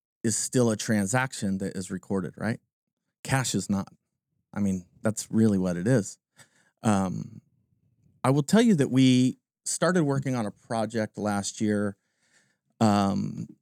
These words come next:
before the, um, I can't remember the name of the,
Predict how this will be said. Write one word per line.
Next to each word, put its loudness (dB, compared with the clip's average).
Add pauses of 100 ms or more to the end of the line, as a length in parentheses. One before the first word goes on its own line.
(160)
before 2
the, 4 (360)
um, -12 (1400)
I 2
can't -4
remember 0
the 0
name 2
of 0
the, -2